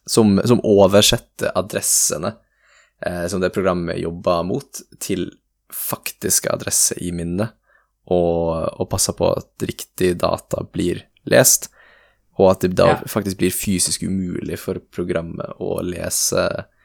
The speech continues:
Speaker 1: eller skrive til minnet som hører til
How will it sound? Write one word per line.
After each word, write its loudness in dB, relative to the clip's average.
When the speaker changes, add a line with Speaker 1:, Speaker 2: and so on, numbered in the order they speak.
Speaker 1:
eller 2
skrive 0
til 0
minnet -2
som -2
hører 0
til -2